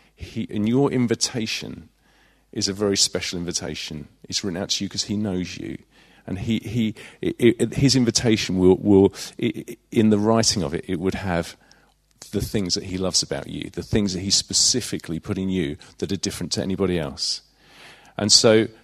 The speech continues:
just again, go, just winding back and picking up on what Chris was doing earlier, in stepping out,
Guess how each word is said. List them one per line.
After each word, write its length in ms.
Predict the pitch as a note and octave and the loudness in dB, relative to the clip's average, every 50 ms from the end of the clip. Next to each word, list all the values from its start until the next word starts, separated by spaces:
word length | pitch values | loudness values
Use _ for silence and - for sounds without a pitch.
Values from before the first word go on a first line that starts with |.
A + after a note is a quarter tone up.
| _ _ _ _ _ _ _ _ _ _ _ _ _ - - - _ _ _ _ - | _ _ _ _ _ _ _ _ _ _ _ _ _ -20 -20 -20 _ _ _ _ 0
just 360 | - D3 B2 - - - - - - - | 2 2 2 2 0 -4 -20 -20 -12 -6
again, 380 | - A2 G#2 - A#2+ G2+ F#2+ F#2+ | -4 -2 0 2 2 2 2 0
go, 260 | - - B2 A#2 - | 0 0 0 0 0
just 340 | - G#2+ - - A2 - - | -2 -6 -4 -4 -4 -4 -4
winding 400 | G#2+ A2 A#2 A2+ A2 G#2+ G#2+ G2 | -4 -4 -4 -2 -4 -4 -6 -6
back 260 | F2 F#2+ E2 - - | -8 -8 -10 -10 -10
and 100 | F#2+ E2+ | -12 -10
picking 240 | - A2 G2 - A2+ | -10 -10 -6 -4 -6
up 140 | F2+ - - | -6 -4 -4
on 60 | F2+ | -4
what 120 | F2+ D2+ | -4 -4
Chris 400 | - - G2+ F2+ - - - - - _ _ _ | -4 -2 0 2 2 2 0 -2 -6 _ _ _
was 180 | - F2 F2+ - | -4 -4 -2 0
doing 260 | - F#2+ F#2+ F#2 E2+ | 2 2 2 2 2
earlier, 380 | F2 E2+ D2+ D2 C#2+ C#2 C#2+ - _ _ _ _ _ _ _ _ _ _ _ _ _ _ _ - - - | 0 0 0 0 -2 -2 -4 -8 _ _ _ _ _ _ _ _ _ _ _ _ _ _ _ -12 -6 0
in 140 | - A#2+ A2 | 2 2 4
stepping 520 | - - - - D3 C3 - - B2 A2+ | 4 4 4 4 2 2 2 0 0 0
out, 340 | G#2+ E2+ C2+ D2 D#2 E2 - | 0 0 -2 -2 -4 -6 -8